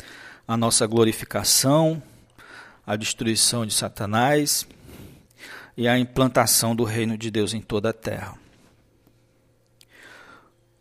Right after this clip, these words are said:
Senhor Jesus, como temos falado, Deus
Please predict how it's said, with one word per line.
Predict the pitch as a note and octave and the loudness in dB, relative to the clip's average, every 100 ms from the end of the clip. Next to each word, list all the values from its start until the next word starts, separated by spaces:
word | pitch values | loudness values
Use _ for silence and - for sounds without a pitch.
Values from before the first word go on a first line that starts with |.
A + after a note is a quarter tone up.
| _ _ | _ _
Senhor | - - F3 D3+ | 0 2 6 6
Jesus, | C3+ D3 B2 G2 | 6 4 2 0
como | - F#3 F#3 | 2 2 2
temos | F#3+ F#3 F3 | 0 0 0
falado, | - C3 A2 A#2 D3 G#2+ G2 - - - - _ _ _ _ _ _ _ _ _ _ _ - - - _ - | 2 4 4 4 4 0 -8 -12 -20 -20 -20 _ _ _ _ _ _ _ _ _ _ _ -20 -20 -20 _ -18
Deus | G#2+ A#2 C#3+ D3 A2 - - | 0 4 6 4 2 0 -2